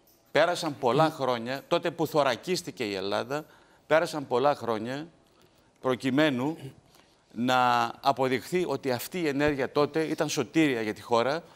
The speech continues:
Speaker 1: και την ακολούθησαν και την υλοποίησαν όλες οι κυβερνήσεις. Όταν μετά το ενενήντα έξι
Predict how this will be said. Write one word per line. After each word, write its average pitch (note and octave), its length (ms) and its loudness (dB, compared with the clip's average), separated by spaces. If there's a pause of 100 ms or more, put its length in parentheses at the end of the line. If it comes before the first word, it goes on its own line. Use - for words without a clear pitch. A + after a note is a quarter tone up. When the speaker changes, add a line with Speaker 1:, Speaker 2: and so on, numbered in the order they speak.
(280)
Speaker 1:
και C#3+ 100 -2
την C#3+ 180 0
ακολούθησαν D3+ 720 0
και D3 120 -2
την C3+ 120 0
υλοποίησαν C3 560 -2
όλες D#3+ 180 0
οι - 40 -8
κυβερνήσεις. G2 640 -10 (440)
Όταν F#3+ 380 2
μετά F#3 320 0
το F#3 80 -4
ενενήντα D3 400 -2
έξι A#2+ 580 -2